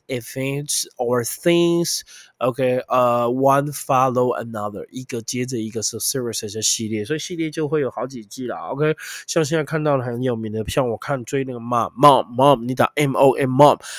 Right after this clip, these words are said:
妈妈，OK，妈妈，皇后乐团，right？妈妈好像到第八、第九季，还有一个什么，呃，荒唐警局啊，那个，那个什么神探的，那个好像也到第八、第九季了。那个其实学英文都非常好玩，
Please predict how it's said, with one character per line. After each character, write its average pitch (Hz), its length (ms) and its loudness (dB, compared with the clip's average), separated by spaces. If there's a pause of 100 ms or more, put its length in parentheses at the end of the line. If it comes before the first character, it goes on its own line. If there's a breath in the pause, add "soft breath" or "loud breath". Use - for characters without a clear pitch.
(140 loud breath)
妈 151 140 6
妈， 156 200 8 (200)
OK， 143 320 0
妈 294 160 10
妈， 294 720 6 (200)
皇 110 140 -10
后 117 220 -2
乐 120 160 -2
团， - 120 -10 (140)
right？ 170 260 8 (220 loud breath)
妈 143 160 6
妈 147 220 8
好 127 180 2
像 123 100 0
到 139 160 6
第 135 140 -2
八、 131 240 4
第 127 140 -4
九 104 160 -10
季， 123 160 -6
还 151 100 2
有 160 80 4
一 139 60 0
个 135 100 2
什 117 140 -4
么， 117 180 2 (380 loud breath)
呃， 131 100 6
荒 147 300 8
唐 120 280 0
警 104 240 -4
局 95 320 -6
啊， 87 120 -4 (100)
那 127 100 -2
个， 120 240 0
那 143 120 -4
个 127 100 0
什 110 160 -6
么 104 80 -4
神 110 320 -2
探 117 260 2
的， 104 120 -8
那 135 100 2
个 120 100 2
好 104 120 -2
像 127 100 0
也 110 60 -4
到 113 160 -2
第 113 160 -10
八、 107 200 0
第 110 140 -6
九 92 220 -10
季 98 260 -6
了。 101 60 -8
那 151 80 -2
个 170 100 4
其 143 180 0
实 135 160 -2
学 127 220 0
英 151 80 -4
文 110 140 -8
都 131 100 -4
非 - 220 -6
常 120 120 -4
好 - 180 -6
玩， - 200 -10